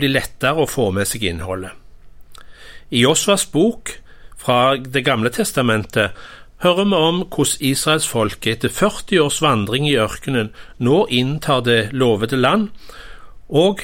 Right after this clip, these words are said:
er under ledelse av Josva. Først har vi hørt om byene Jeriko og Ai, og hvordan de ble inntatt, slik at veien opp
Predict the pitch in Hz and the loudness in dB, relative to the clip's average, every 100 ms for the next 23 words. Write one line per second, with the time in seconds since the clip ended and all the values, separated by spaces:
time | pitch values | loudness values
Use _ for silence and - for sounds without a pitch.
0 | - 143 151 143 147 135 110 95 113 - | 0 4 4 4 2 2 2 2 0 0
1 | 135 107 107 101 - 101 80 - 87 - | 0 2 0 0 -2 -2 -2 -6 -10 -16
2 | - - - - - - - - - - | -18 -20 -20 -20 -20 -20 -20 -20 -20 -20
3 | - - - - - - - 165 - 202 | -20 -20 -20 -20 -20 -2 2 2 2 2
4 | 175 139 151 - - 110 101 95 127 107 | 4 4 2 0 -2 -2 -2 -2 0 0
5 | 120 131 110 117 127 147 143 180 190 123 | 0 0 0 0 0 -4 -2 0 0 2
6 | 95 107 113 117 190 185 - - - - | 0 -2 0 0 0 -4 -10 -16 -16 -2
7 | 151 165 - 151 - 110 120 120 135 107 | 2 2 2 2 2 2 2 2 -2 0
8 | 104 - 98 - - - - - - - | -4 -4 -6 -8 -14 -18 -18 -20 -20 -20
9 | - - 175 190 170 - 131 120 143 208 | -10 0 0 2 -2 -2 -6 -2 0 2
10 | 156 120 - 180 - | 0 0 0 -2 -2